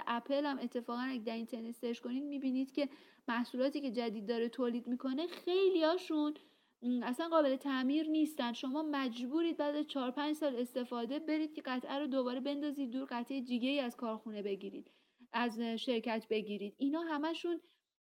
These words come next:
در واقع تبلیغ می‌کنه شما رو به خرید و مصرف بیشتر و بیشتر و بیشتر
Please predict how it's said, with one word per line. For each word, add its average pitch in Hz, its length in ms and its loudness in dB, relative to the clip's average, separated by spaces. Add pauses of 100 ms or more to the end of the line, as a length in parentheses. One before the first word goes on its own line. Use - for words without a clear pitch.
(680)
در 247 200 2
واقع 262 220 -2
تبلیغ 262 460 0
می‌کنه 311 520 0 (220)
شما 277 360 -2
رو 294 140 0
به 247 180 -4
خرید 240 520 -2
و 294 60 -2
مصرف 254 540 -4
بیشتر 247 520 -4
و 269 60 0
بیشتر 233 420 -4
و 254 60 0
بیشتر 247 480 -2